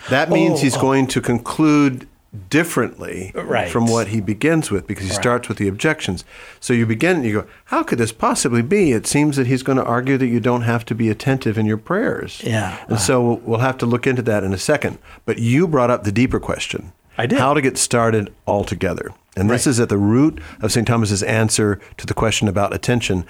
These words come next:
Speaker 1: So you just handed it to me on a platter, and I wasn't even
Speaker 2: Well, I,
Speaker 1: expecting it.
Speaker 2: I, I
Speaker 1: But
Speaker 2: planned
Speaker 1: that
Speaker 2: for
Speaker 1: is,
Speaker 2: that.
Speaker 1: that is a,
Speaker 2: I,
Speaker 1: the way a brilliant,
Speaker 2: <laughs> it was
Speaker 1: because it
Speaker 2: months
Speaker 1: really
Speaker 2: of
Speaker 1: was. It's
Speaker 2: planning.
Speaker 1: perfect. Okay.
Speaker 2: Months
Speaker 1: So
Speaker 2: of planning went into that.
Speaker 1: in order to,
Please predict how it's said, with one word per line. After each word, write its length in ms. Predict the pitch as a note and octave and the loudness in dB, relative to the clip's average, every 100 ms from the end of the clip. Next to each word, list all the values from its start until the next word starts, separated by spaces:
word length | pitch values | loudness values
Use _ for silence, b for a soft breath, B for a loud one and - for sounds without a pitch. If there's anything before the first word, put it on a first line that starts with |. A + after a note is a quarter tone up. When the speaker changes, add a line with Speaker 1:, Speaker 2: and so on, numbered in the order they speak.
| B B | B B
Speaker 1:
So 140 | - | -2
you 80 | G#2 | 0
just 160 | G#2+ | 0
handed 460 | - - C3+ D3 B2+ | -4 -2 0 0 -2
it 100 | A2+ | -8
to 160 | - A2+ | -2 0
me 260 | A2 G#2+ b b | 2 0 b b
on 160 | - G2+ | -4 -2
a 40 | |
platter, 540 | G2 A#2+ A2 F#2+ F2 F2 b b b - | -2 -2 0 0 -2 -4 b b b -6
and 80 | |
I 40 | F#2 | -2
wasn't 300 | G2 G#2+ A2+ | 0 0 0
even 160 | G2 | 0
Speaker 2:
Well, 100 | G2 G3+ | 2 2
I, 200 | D#3+ F#3+ | 2 0
Speaker 1:
expecting 240 | F#3+ G3 | 2 2
it. 40 | |
Speaker 2:
I, 60 | F#3+ | 2
I 40 | |
Speaker 1:
But 80 | F3 | 0
Speaker 2:
planned 200 | - G3+ | 0 2
Speaker 1:
that 100 | C3 | 4
Speaker 2:
for 60 | C#3+ | 4
Speaker 1:
is, 60 | G2 | 2
Speaker 2:
that. 80 | |
Speaker 1:
that 160 | B2 C3 | 2 2
is 140 | C3+ | 2
a, 140 | B2 A#2+ | 0 0
Speaker 2:
I, 100 | D3 D3+ | 0 0
Speaker 1:
the 140 | A2 | 2
way 120 | A#2+ | 2
a 40 | A2 | 2
brilliant, 380 | G#2+ C3 C3 | 2 4 4
Speaker 2:
<laughs> 20 | A#2 | 2
it 20 | |
was 100 | E3 | 2
Speaker 1:
because 120 | G3+ | 4
it 40 | D4 | 4
Speaker 2:
months 100 | C4 | 4
Speaker 1:
really 20 | D#3 | 4
Speaker 2:
of 40 | |
Speaker 1:
was. 80 | D3 | 4
It's 20 | C#3+ | 4
Speaker 2:
planning. 260 | D#3 A#2+ | 4 2
Speaker 1:
perfect. 180 | G#2+ A2 | 2 0
Okay. 260 | A2 B2+ A2+ | 0 2 2
Speaker 2:
Months 380 | A#3+ D#4 C4 - | 2 4 2 4
Speaker 1:
So 140 | C#3 | 4
Speaker 2:
of 40 | B2 | 4
planning 240 | A#2+ A2+ | 2 0
went 120 | A2 | -2
into 160 | G#2+ F#2 | -4 -8
that. 240 | F2 D#2+ - - | -10 -10 -16 -4
Speaker 1:
in 160 | B2 A#2 - | 0 0 2
order 300 | D#3 E3 F3 | 2 2 0
to, 560 | F3 D3 C3 B2+ B2 | 0 2 4 4 0